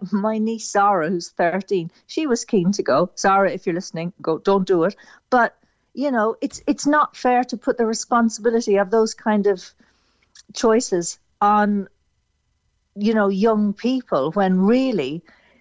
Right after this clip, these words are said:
it's the Irish government or whatever government, any government, which is allowing, you know, it, it, it,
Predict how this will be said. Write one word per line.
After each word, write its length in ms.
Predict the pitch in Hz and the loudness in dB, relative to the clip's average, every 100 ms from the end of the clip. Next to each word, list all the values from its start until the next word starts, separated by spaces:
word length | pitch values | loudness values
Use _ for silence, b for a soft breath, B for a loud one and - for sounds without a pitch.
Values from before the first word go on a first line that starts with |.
| b _ | b _
it's 340 | 202 208 - - _ 185 - _ _ _ _ - | 0 0 -4 -10 _ -10 -10 _ _ _ _ -4
the 220 | 175 226 | 2 4
Irish 320 | 214 202 233 | 4 4 0
government 880 | - 226 214 202 156 143 175 - - - | 0 0 2 0 -2 -6 -10 -14 -18 -4
or 240 | 180 175 | 0 0
whatever 360 | 196 190 214 196 | 0 0 0 -2
government, 460 | 156 135 135 165 | -4 -4 -6 -4
any 180 | 185 190 | -2 -2
government, 480 | 180 151 143 147 - B B B | -2 -4 -6 -10 -12 B B B
which 240 | 208 - | -2 2
is 180 | 202 - - - | 0 -2 -6 0
allowing, 640 | 190 190 190 185 180 180 - | 2 4 2 0 -6 -10 -8
you 80 | 226 | -2
know, 160 | 196 - | -2 -2
it, 200 | 208 - | -4 -4
it, 200 | 214 - - | -6 -6 -4
it, 240 | 214 | -4